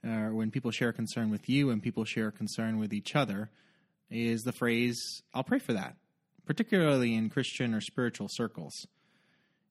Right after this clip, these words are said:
And it begs the question, how?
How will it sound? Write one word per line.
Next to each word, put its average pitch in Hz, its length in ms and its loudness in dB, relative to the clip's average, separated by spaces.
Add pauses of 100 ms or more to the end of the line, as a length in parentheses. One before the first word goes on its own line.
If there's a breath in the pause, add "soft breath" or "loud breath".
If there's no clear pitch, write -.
And 127 520 2 (920)
it 156 120 2
begs - 160 4
the 180 100 6
question, 110 640 2 (400)
how? 117 540 0